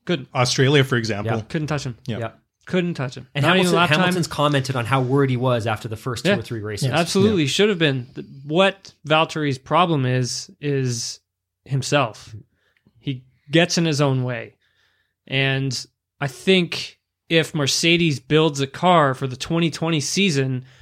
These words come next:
Speaker 1: that Valtteri doesn't need to worry too much about how to drive it,
Speaker 3: Hmm.
Speaker 1: that it actually fits his driving style, I,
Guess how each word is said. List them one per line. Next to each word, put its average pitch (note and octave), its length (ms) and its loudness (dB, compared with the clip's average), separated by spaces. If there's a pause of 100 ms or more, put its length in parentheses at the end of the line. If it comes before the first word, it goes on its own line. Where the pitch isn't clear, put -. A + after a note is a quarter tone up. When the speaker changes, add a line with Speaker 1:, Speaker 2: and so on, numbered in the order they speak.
(280)
Speaker 1:
that C3 160 -4
Valtteri D3+ 460 2
doesn't D3+ 260 0
need D#3 200 0
to D3+ 100 0
worry C#3 500 -2
too F3 160 -2
much D#3 240 -2
about B2+ 420 -2
how E3 280 -2
to D3 100 -2
drive C3+ 400 0
it, - 240 -12 (120)
Speaker 3:
Hmm. A2 200 -10 (100)
Speaker 1:
that C3+ 120 0
it C3 100 0
actually C3+ 420 0
fits - 680 0
his D3+ 280 0
driving D3+ 400 0
style, A#2 560 -4 (1040)
I, - 200 -4